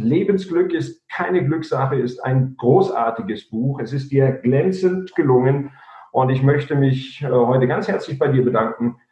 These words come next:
dass du uns unsere Fragen beantwortet hast, einen Einblick gegeben hast in dein Leben und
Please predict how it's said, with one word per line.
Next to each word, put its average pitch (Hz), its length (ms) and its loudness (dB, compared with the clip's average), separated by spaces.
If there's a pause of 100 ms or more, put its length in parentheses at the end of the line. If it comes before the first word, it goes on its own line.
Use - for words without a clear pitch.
(260)
dass 113 280 0
du 113 140 2
uns 117 420 0
unsere 113 300 0
Fragen 170 500 0
beantwortet 127 720 0
hast, 113 420 -6
einen 117 300 -2
Einblick 143 460 -4
gegeben 117 400 2
hast - 360 -6
in 131 160 4
dein 151 240 2
Leben 120 300 4
und 123 180 0